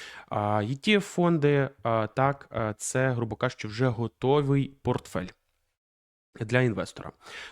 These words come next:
Тому, а, я нічого складного не додавав, а, власне, взяв тільки відомі індексні фонди, а, скомбінував їх, так, і утворилось таке непогане ядро портфелю. Це S P Y, трішки золота,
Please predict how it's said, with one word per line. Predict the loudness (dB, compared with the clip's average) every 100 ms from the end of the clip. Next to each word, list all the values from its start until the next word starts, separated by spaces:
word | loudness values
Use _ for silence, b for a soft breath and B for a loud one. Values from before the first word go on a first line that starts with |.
| B
Тому, | 4 4 0 _ 2
а, | 4 4 4 2
я | 2 4 4
нічого | 2 2 4 2
складного | 2 2 2 2
не | 2
додавав, | 4 4 4 4 0 0
а, | 2 4
власне, | 4 2 2 -4
взяв | 0 2 2 0
тільки | -2 -2 0
відомі | 0 2 2 0
індексні | -2 -4 -4
фонди, | 0 2 2 0 -2 B B B
а, | 4 4 4
скомбінував | 2 4 6 6 6 6
їх, | 4 2 0 _
так, | 0 0 2
і |
утворилось | 0 2 2 4 2
таке | -2 -4
непогане | 0 0 2 2 2 2
ядро | -2 -2 -2 -2 _ -14
портфелю. | -14 -8 -8 -8
Це | -12 -12
S | -6 -8 -4 0
P |
Y, | 2 2 2 _ -6
трішки | -2 -2 0 2
золота, | 4 4 4 2